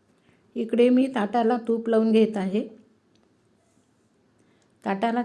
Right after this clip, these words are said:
छान तूप लावून घ्यायचं. सराटा किंवा चमच्याला पण तूप लावायचं, चाकूला पण लावायचं, कारण नाहीतर ते खूप चिकटतं. बघा, फेस आल्यासारखं झालं आहे, दिसत आहे आपल्याला की फेस आलाय. आता,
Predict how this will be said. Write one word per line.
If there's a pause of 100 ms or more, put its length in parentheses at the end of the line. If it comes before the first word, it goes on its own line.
छान
तूप
लावून
घ्यायचं. (2750)
सराटा
किंवा
चमच्याला
पण
तूप
लावायचं,
चाकूला
पण
लावायचं,
कारण
नाहीतर
ते
खूप
चिकटतं. (1900)
बघा,
फेस
आल्यासारखं
झालं
आहे,
दिसत
आहे
आपल्याला
की
फेस
आलाय.
आता,